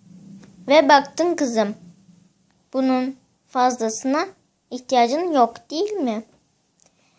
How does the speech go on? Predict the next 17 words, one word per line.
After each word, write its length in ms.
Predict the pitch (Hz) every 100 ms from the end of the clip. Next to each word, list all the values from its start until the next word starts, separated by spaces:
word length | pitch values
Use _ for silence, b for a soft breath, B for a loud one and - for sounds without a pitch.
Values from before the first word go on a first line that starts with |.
| _ 311
Evet 340 | 349 294 277
anneciğim, 580 | 240 226 208 202 196 - _ -
yok. 360 | 294 240 - - _ _ _ _ _ _ _ _ _ _ _ b b b b _
Şimdi 680 | - 403 440 427 440 - - _ _ _ _ _ _ -
ne 160 | 349
yap-, 840 | 415 403 381 - 320 294 285 285 - -
ne 120 | 277 370
yapmak 580 | 359 349 - 269 269
isterim? 760 | 269 - - 262 262 339 349 370 - _ _ _ _ _ - - _ -
Düşün 340 | 233 - 403
bakalım. 540 | 427 440 370 302 226 240 - _ _ _ _ _ _ -
Öyle 400 | 233 269 302 311
karar 400 | 294 269 254 233
ver. 360 | 226 226 - _ _ _ _ _ _ _ -
Tamam. 460 | 330 330 302 294 320 _ _ - - - - - - - 277
Düşüneyim 760 | 294 320 320 320 302 269 254
bir. 160 | 262